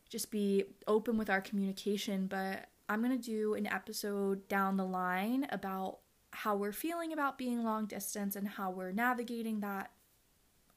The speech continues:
whole entire situation. But right now, I'm doing okay. We're still, we're still texting and everything, but if you are in a long-term, long-distance relationship, slide into my D Ms, please, and give me some advice,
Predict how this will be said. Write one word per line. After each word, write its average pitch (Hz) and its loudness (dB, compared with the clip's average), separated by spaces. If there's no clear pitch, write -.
whole 262 0
entire 226 0
situation. 220 -4
But 220 -2
right 311 -2
now, 285 0
I'm 233 -2
doing 226 0
okay. 220 -4
We're 214 -4
still, 208 -4
we're - -14
still 359 -2
texting 277 -6
and 214 0
everything, 196 -6
but 107 -4
if 233 -2
you 226 2
are 339 4
in 392 0
a 381 -2
long-term, 233 -2
long-distance 202 -4
relationship, 247 -6
slide 214 -6
into 269 -4
my 311 -8
D 330 -6
Ms, 285 -4
please, 285 -4
and 247 -6
give 240 -12
me - -16
some - -10
advice, - -4